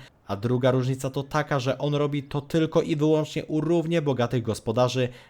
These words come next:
ze względu na to, że bardzo wysoko ceni on swoje usługi.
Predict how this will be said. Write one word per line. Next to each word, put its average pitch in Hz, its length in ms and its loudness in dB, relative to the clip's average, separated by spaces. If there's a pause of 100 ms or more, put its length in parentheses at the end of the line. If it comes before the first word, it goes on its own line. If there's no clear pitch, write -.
ze 117 160 2
względu 127 360 2
na 143 180 2
to, 139 140 -2
że 127 160 0
bardzo 135 460 2
wysoko 135 420 -2
ceni 143 340 0
on 147 140 -2
swoje 101 320 0
usługi. 101 680 -4